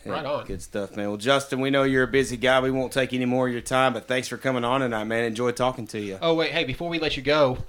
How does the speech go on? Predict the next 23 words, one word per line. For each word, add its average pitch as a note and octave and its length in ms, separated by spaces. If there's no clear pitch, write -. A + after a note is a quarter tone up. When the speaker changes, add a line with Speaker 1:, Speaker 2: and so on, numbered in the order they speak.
Speaker 2:
<laughs> - 420
the B2 80
whole F#3 180
reason F3 300
we D#3+ 100
have D3+ 220
you C3 120
on, E3+ 280
the C#3 120
reason D3+ 280
we D3 80
were C#3 80
able D3 240
to C3 60
get D3 280
you A#2+ 140
was A2+ 120
Jeff C3 320
Brewer B2+ 300
with A#2 100
All B2+ 200
Sport B2+ 260
Dynamics, B2 680